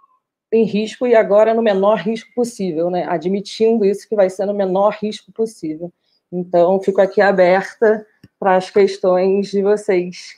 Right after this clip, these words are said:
e muito feliz de estar aqui podendo pensar nesse, nesse nosso cinema de alguma maneira.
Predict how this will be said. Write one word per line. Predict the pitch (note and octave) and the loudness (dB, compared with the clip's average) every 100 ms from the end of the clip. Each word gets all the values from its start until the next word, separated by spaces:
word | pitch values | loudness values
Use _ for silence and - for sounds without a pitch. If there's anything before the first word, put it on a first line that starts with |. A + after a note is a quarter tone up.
| - | -8
e | F#3 F3 F3+ | -4 -4 -4
muito | F3+ G3+ | -4 -2
feliz | - G#3+ G3 G3 | 2 4 2 -2
de | |
estar | G3+ F#3+ | -2 -2
aqui | F#3+ - G3 | -2 -6 -6
podendo | G3 G3 F#3+ G3 G3+ _ _ _ | -2 -2 0 -2 -4 _ _ _
pensar | G#3 G#3 G3+ G#3 G3 G#3 | -2 -2 -4 0 2 2
nesse, | G3+ F#3+ - G#3 G3 F3+ G#3+ | 0 -4 0 2 2 0 0
nesse | F#3+ F#3+ | -4 -2
nosso | G3+ F#3+ - | -2 -2 -6
cinema | - G#3+ F#3+ F#3 F#3 | -6 -2 -2 -2 -4
de | F#3 | -4
alguma | F#3 F#3+ | -4 -4
maneira. | F#3 F#3+ - | -4 -6 -8